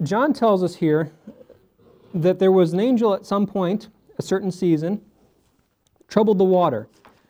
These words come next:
In verse four, "Whosoever then first after the troubling of the water stepped in was made whole of whatsoever disease he had." So there's a whole lot of impotent folk lying around hoping that this would happen,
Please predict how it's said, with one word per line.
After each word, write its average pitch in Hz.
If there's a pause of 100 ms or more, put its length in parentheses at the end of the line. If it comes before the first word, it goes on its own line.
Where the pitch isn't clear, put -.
(320)
In 151
verse 160
four, 151
"Whosoever 196
then 180
first 208
after 165
the 160
troubling 185
of 170
the 170
water 165
stepped 170
in 220
was 170
made 170
whole 190
of 143
whatsoever 170
disease 160
he 156
had." 156
So -
there's 320
a 208
whole 240
lot 220
of 185
impotent 220
folk 180 (380)
lying 226
around 180 (680)
hoping 220 (720)
that 170
this 202
would 190
happen, 170